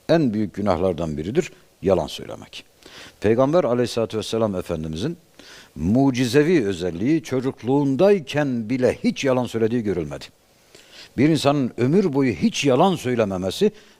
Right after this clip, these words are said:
mümkün değil. İşte bu bir mucize, ona mahsus. Allah'ın sadece ona mahsus kıldığı bir pırıltıdır. Daha gençlik, yirmili yaşlardayken bile bütün Arabistan'ın milli gururudur. Onun dürüstlüğü.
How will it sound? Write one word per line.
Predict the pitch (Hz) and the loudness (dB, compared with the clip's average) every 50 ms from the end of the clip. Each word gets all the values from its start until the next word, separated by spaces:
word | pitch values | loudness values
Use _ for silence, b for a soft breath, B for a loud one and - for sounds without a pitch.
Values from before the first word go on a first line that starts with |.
| b | b
mümkün | 85 107 156 202 190 151 - - 190 165 123 | -2 2 4 4 2 2 2 2 2 4 4
değil. | 107 98 90 80 - - - _ _ _ _ _ _ _ _ _ _ _ _ - | 4 4 2 2 -4 -10 -20 _ _ _ _ _ _ _ _ _ _ _ _ -6
İşte | 127 - - 147 143 | -6 0 2 2 2
bu | 160 165 156 | 4 4 4
bir | 170 | 4
mucize, | 147 139 131 127 113 104 117 104 | 4 4 0 0 0 2 2 2
ona | 92 113 139 151 123 | 2 4 4 4 2
mahsus. | 95 87 - - - 147 - - - b b b b b b - | 2 0 -2 -2 -8 -8 -8 -10 -16 b b b b b b 0
Allah'ın | 127 131 120 117 107 113 160 160 | 0 4 4 4 4 2 0 -6
sadece | 135 - - 151 143 123 123 120 156 190 - b b b b b | -4 0 2 2 2 2 0 0 0 -2 -2 b b b b b
ona | - 120 147 180 208 | -2 0 2 2 2
mahsus | 196 165 135 - - - 135 120 - | 4 4 2 0 -2 -8 -8 -8 -8
kıldığı | - - - 117 110 120 143 170 156 127 | -8 -8 -8 -6 -2 0 0 0 2 2
bir | 165 185 - - - _ _ _ | 0 0 0 -8 -20 _ _ _
pırıltıdır. | - 135 120 107 90 - 92 73 71 - - - _ B B B B B B B B B B B B | 0 0 0 0 -2 -6 -6 -6 -8 -10 -14 -16 _ B B B B B B B B B B B B
Daha | - 104 123 | 2 4 4
gençlik, | 135 127 151 151 123 - - 151 - - | 4 4 2 2 2 -2 -6 -6 -6 -4
yirmili | 92 110 113 123 131 151 190 | -4 -2 0 0 2 4 6
yaşlardayken | 202 175 131 - - 123 113 98 104 98 90 - - 90 80 69 67 71 76 | 6 6 4 2 -2 -4 -4 -2 -4 -6 -4 -4 -8 -8 -8 -8 -14 -10 -6
bile | 120 139 123 139 190 190 - b b b b b b b b b b b | -2 2 4 4 4 2 -2 b b b b b b b b b b b
bütün | b - 113 113 - 214 214 | b -8 -8 -4 0 0 0
Arabistan'ın | 175 113 113 127 123 123 110 113 104 - - 123 135 156 170 | 2 2 2 4 4 2 0 -2 -8 -4 0 0 0 2 0
milli | 156 127 104 98 120 151 139 143 180 202 | 0 0 0 0 0 0 2 4 4 4
gururudur. | 180 135 143 135 117 104 104 82 - - - - _ _ _ _ _ _ _ _ | 4 2 0 -2 -2 -4 -6 -6 -8 -14 -18 -18 _ _ _ _ _ _ _ _
Onun | - 113 131 143 135 113 87 | 0 0 2 2 0 0 0
dürüstlüğü. | 98 98 101 - - - 98 87 76 | -2 -4 -4 -6 -6 -4 -4 -4 -4